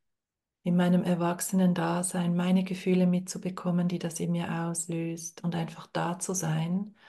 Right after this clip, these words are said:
und ihm sozusagen zu helfen, dass es mich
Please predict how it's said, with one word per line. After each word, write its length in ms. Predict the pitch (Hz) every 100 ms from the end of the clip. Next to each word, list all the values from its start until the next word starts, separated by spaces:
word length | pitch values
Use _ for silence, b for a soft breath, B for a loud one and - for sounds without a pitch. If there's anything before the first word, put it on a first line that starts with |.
| B B B B
und 160 | 185 185
ihm 180 | 190 190
sozusagen 800 | 185 185 - 180 180 175 180
zu 160 | 180 170
helfen, 560 | 151 170 196 - 175 170
dass 180 | 160
es 160 | 175 -
mich 420 | 175 185 - -